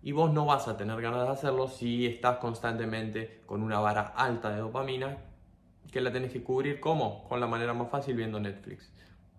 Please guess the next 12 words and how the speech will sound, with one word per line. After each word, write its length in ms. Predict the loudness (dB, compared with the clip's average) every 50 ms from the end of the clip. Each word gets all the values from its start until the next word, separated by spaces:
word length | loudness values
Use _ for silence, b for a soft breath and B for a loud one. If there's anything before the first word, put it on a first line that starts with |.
| -12 -4
o 160 | -2 0 2
viendo 560 | 2 0 0 0 2 2 4 4 4 4 2 0
TikTok. 420 | -2 -4 -2 -2 -2 -2 -4 -8 -14 -20 -20 -20 -20 -18 -16
A 100 | -6 0
todo 160 | 4 4 4
esto 240 | 4 4 2 0 4
quiero 200 | 4 6 6 6
agregar, 500 | 6 4 2 4 4 4 4 2 0 -2
el 120 | -2 0
otro 160 | 0 2 2 4
día 160 | 4 4 4
me 460 | 2 2 0 -2 -4 -6 -12 -18